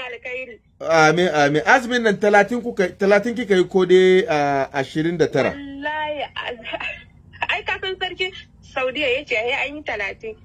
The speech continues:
Speaker 1: Talatin aka yi.
Speaker 2: Talatin kika yi?
Speaker 1: Aiwa, a to ai ka san <laughs> Saudiya dole ne sai an yi talatin.
Speaker 2: Oh, to Saudiya talatin aka yi, amma ke,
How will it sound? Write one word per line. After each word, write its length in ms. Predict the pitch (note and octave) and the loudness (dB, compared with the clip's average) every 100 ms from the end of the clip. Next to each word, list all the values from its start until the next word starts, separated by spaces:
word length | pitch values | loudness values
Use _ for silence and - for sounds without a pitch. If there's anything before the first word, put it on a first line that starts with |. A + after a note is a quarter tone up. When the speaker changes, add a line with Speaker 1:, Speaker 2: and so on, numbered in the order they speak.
| _ - | _ -12
Speaker 1:
Talatin 420 | B3+ A#3+ B3+ E4+ E4+ | -8 -6 -6 -8 -6
aka 260 | D#4+ - C4 | -8 -8 -12
yi. 160 | G#3+ - _ _ - | -12 -16 _ _ 2
Speaker 2:
Talatin 420 | G3 G3 F#3+ A3+ | 6 6 4 0
kika 220 | G#3+ F3 | -4 2
yi? 180 | B2+ G#2 - _ _ _ _ _ _ _ _ _ _ B3 | 0 0 -12 _ _ _ _ _ _ _ _ _ _ -10
Speaker 1:
Aiwa, 320 | C4 A#3 - | -6 -6 -6
a 140 | - - | -8 -8
to 140 | - | -6
ai 160 | - G#4+ | -6 -6
ka 140 | A4+ G#4 G#4+ - | -6 -4 -6 -6
san 200 | - E4 | -8 -8
<laughs> 60 | D#4 | -4
Saudiya 360 | C#4 C#4 D4 A#3+ | -4 -2 -4 -4
dole 220 | F4 D#4+ | -6 -4
ne 120 | A#3+ A#3+ | -6 -6
sai 160 | A#3+ A#3 | -6 -6
an 60 | |
yi 60 | C4 | -6
talatin. 420 | A#3 G3+ - - - _ - | -8 -8 -8 -12 -20 _ 6
Speaker 2:
Oh, 220 | A#3 B3 | 8 8
to 180 | A#3+ G#3+ | 6 4
Saudiya 420 | A3+ A3 B3+ A#3 | 4 2 4 2
talatin 520 | G3+ F3+ F3 A3 A3+ - | 4 2 2 -2 -4 0
aka 260 | A3+ F#3 | 0 2
yi, 180 | D3+ D3+ D#3 | 2 2 0
amma 300 | E3+ F#3+ G3+ | 2 4 2
ke, 540 | - - C4 C4+ C4 | -2 0 6 6 6